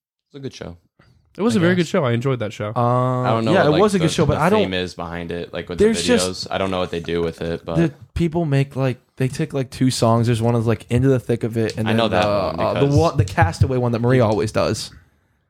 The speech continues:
Speaker 1: people keep, like, saying Into the Thick of It.
Speaker 3: It's
Speaker 1: I'm like,
Speaker 3: stupid.
Speaker 1: "It's a good
Speaker 3: I
Speaker 1: show, but I don't. You don't do anything else with it."
Speaker 3: Right, I
Speaker 1: You're just
Speaker 3: know.
Speaker 1: saying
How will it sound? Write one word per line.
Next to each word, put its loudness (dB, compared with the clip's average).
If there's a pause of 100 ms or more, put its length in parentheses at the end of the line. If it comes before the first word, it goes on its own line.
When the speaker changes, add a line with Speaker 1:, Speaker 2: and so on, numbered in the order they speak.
(480)
Speaker 1:
people -16
keep, -10
like, -8
saying -10
Into -12
the -14
Thick -16
of -14
It. -14
Speaker 3:
It's -4
Speaker 1:
I'm -2
like, -2
Speaker 3:
stupid. 0
Speaker 1:
"It's -4
a 0
good -2
Speaker 3:
I 2
Speaker 1:
show, 0
but -4 (100)
I -2
don't. -4 (100)
You -6
don't -2
do 0
anything -2
else -2
with -14
it." -10
Speaker 3:
Right, 2
I 2
Speaker 1:
You're 2
just 2
Speaker 3:
know. -2
Speaker 1:
saying -6